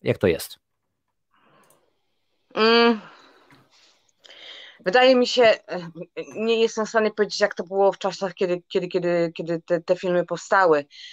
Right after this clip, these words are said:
Speaker 2: Em, wydaje mi się, że teraz to naprawdę nie jest trudne. Teraz wszystko, mamy wszystko. Mamy nawet drukarki trzy D. Także, także mi się wydaje, że teraz naprawdę coś takiego nie byłoby trudne.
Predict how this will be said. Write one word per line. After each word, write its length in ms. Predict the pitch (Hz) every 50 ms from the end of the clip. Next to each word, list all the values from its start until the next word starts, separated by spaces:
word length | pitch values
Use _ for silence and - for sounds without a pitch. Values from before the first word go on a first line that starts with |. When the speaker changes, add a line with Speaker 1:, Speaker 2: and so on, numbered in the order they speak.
| - - - - _ -
Speaker 2:
Em, 520 | 180 170 170 165 165 165 165 165 160 - _ _ _ _ _ _ _ _ _ _ - - - -
wydaje 220 | - 165 196 196 196
mi 80 | 202
się, 100 | - 160
że 100 | 165 185
teraz 260 | 180 208 190 185 185 -
to 100 | 196 185
naprawdę 460 | 180 175 - 185 180 175 170 185 170
nie 140 | 170 165 165
jest 180 | 160 160 -
trudne. 380 | - 160 156 156 151 147 143 139 _ - - - _ _ _
Teraz 480 | - 175 175 175 190 175 - - - - _ _ - 147 - - - - - - - - -
wszystko, 420 | - - - - - - - - -
mamy 280 | - 196 190 196 190
wszystko. 440 | 175 - - 160 - - - 143 147
Mamy 520 | 160 175 175 180 185 180 180 180 175 165 143
nawet 300 | 185 185 175 175 185 175 _ _ _ _
drukarki 720 | 139 156 160 151 147 170 190 180 - 202 180 170 - - 135
trzy 200 | - - 156 135
D. 140 | 127 110 - - _ _ - - - - - _ _ _ _ -
Także, 440 | 170 160 - - 180 175 165 160 156 151 - _ _ _ _ _ _ _ _ _ _ _ _ _ _ - - 156
także 260 | - 180 165 - 180 180
mi 100 | 180 175
się 120 | - 180
wydaje, 180 | 165 180 175 170
że 100 | 170 165 - _ _ -
teraz 320 | - 185 175 165 - -
naprawdę 360 | 185 165 - 175 170 - 151
coś 120 | 156 151 -
takiego 320 | 175 170 - 156 156 165
nie 120 | 160 160
byłoby 400 | 151 143 160 156 147 139 139 156
trudne. 400 | 156 - 143 147 143 131 127 180